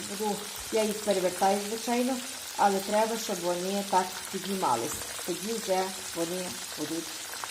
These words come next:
готові. Отакі у мене вийшли диволайчики. Я їх вже посмажила всі.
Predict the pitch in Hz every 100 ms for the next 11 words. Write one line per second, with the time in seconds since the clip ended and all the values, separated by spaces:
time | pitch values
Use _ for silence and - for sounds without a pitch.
0 | - - - 151 175 - 98 - - -
1 | - - - - - - - - - _
2 | _ _ _ - _ _ - 196 196 190
3 | 202 185 180 185 185 180 160 156 139 135
4 | 135 135 - - 208 196 - _ _ _
5 | _ _ _ _ _ _ _ 175 156 147
6 | 143 156 135 - 151 156 175 170 175 -
7 | - 190